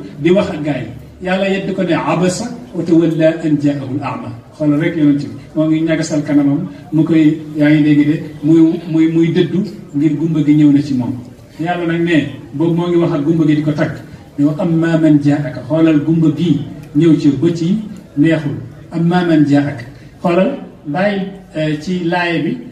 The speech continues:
maanaam xel. "جاءك" mooy al jayatu, al maji, ñëw bi. "يسعى"، muy waaxu, gis nga yas'a, du doxinu ndànk-ndànk. "فاسعوا إلى ذكر الله"، gis nga,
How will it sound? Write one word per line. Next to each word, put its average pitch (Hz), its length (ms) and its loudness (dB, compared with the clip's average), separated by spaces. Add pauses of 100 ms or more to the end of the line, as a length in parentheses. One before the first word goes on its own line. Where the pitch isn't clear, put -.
(220)
maanaam 170 420 -4 (140)
xel. 156 300 -2 (680)
"جاءك" 180 420 -2 (600)
mooy 170 300 0
al 180 200 -2
jayatu, 196 500 0
al 165 120 0
maji, 185 720 0
ñëw 180 240 0
bi. 120 140 -8 (460)
"يسعى"، 190 920 0 (420)
muy 196 220 -6
waaxu, 196 420 -2 (100)
gis 220 140 -6
nga 285 120 2
yas'a, - 280 -6 (440)
du 165 80 -6
doxinu 190 300 -2
ndànk-ndànk. 135 500 -4 (640)
"فاسعوا 269 380 0
إلى 254 140 -4 (120)
ذكر 208 180 -8
الله"، 160 300 -4
gis 214 140 -8
nga, 214 100 -8